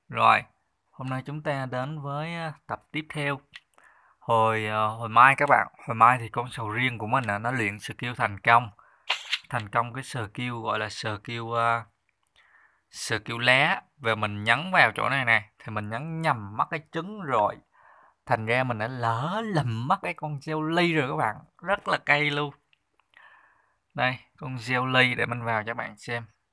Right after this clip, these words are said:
Đó. Con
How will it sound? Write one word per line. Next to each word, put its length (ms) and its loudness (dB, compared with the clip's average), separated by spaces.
Đó. 360 4
Con 200 -6